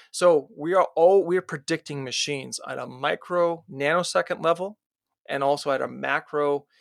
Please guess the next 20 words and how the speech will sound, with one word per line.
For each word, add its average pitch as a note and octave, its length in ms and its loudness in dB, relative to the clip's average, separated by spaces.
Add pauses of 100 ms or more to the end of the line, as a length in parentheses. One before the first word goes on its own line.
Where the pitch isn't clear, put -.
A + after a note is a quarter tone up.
(880)
weeks, D#3+ 340 -4
day, D3+ 220 4
month, C3+ 380 -6
years C#3 300 -2
level, B2+ 300 -4
right? B2+ 300 -6 (380)
And D3+ 140 -6
so D#3 120 2
anything G3+ 360 0
that F3 140 0
gives D3+ 220 -4
us C#3 280 -2
this C#3+ 200 -6
predictive C#3+ 480 -6
stability C#3+ 680 0 (440)
is D#3 240 -2
something C3+ 400 -6
that B2+ 200 -6
Mother C3 240 -4
Nature B2+ 400 -8